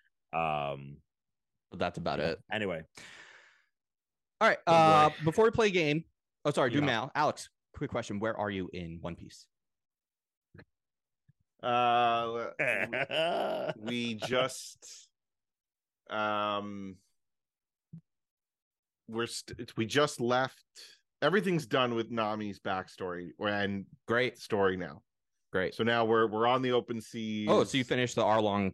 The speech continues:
Speaker 2: Park saga?
Speaker 3: Arlong, yeah, that, that's done.
Speaker 2: Okay.
Speaker 3: So that's where I am. I mean, I, I have, like, what, tens of thousands of episodes to
Speaker 2: No,
Speaker 3: go?
Speaker 2: no. I, I'll say this, Alex, you are getting very close to some of, like, some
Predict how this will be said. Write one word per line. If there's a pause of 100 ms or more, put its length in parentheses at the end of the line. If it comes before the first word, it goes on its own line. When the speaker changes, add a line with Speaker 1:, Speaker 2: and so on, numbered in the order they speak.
(100)
Speaker 2:
Park
saga? (240)
Speaker 3:
Arlong,
yeah,
that,
that's
done. (560)
Speaker 2:
Okay. (840)
Speaker 3:
So
that's
where
I
am. (340)
I
mean,
I,
I
have,
like,
what, (120)
tens
of
thousands
of
episodes
to
Speaker 2:
No,
Speaker 3:
go? (140)
Speaker 2:
no. (360)
I,
I'll
say
this,
Alex,
you
are
getting
very
close
to
some
of,
like, (480)
some